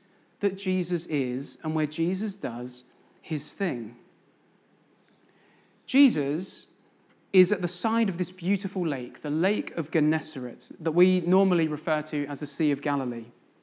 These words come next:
And there are fishermen there, so they've been, uh, working through the night, ca-, uh, you know, trying to catch, uh, their fish. Uh, there are people who are mingling on the shoreline. And these are,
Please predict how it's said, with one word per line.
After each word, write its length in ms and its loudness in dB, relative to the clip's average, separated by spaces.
And 140 4
there 80 6
are 60 6
fishermen 560 4
there, 200 4
so 140 0
they've 240 2
been, 280 4
uh, 200 0
working 440 6
through 280 2
the 80 4
night, 420 2
ca-, 220 -6
uh, 140 2
you 160 4
know, 140 4
trying 220 0
to 100 -2
catch, 440 -6
uh, 220 0
their 120 -4
fish. 580 0
Uh, 180 -2
there 160 0
are 60 -4
people 560 2
who 160 0
are 120 2
mingling 680 0
on 140 -6
the 100 -6
shoreline. 760 0
And 140 0
these 180 2
are, 180 2